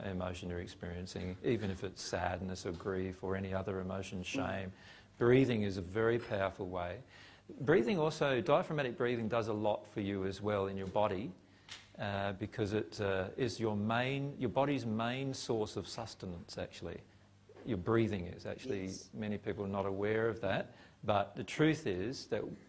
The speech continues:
Speaker 1: how you breathe
Speaker 2: Mm.
Speaker 1: is, is, is ma-, far more important than what you eat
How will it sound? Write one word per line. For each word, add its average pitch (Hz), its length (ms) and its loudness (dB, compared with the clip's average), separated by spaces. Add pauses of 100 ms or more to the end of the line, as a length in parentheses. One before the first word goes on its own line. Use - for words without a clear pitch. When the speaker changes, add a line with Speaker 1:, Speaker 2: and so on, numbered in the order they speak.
(140)
Speaker 1:
how 127 280 4
you 131 260 4
breathe 117 640 2
Speaker 2:
Mm. - 100 -18 (540)
Speaker 1:
is, 113 220 0 (160)
is, 104 240 0
is 104 300 -2
ma-, 117 300 4
far 135 400 4
more 127 220 2
important 107 540 0
than 101 180 -2
what 104 200 2
you 101 160 -2
eat 95 300 -2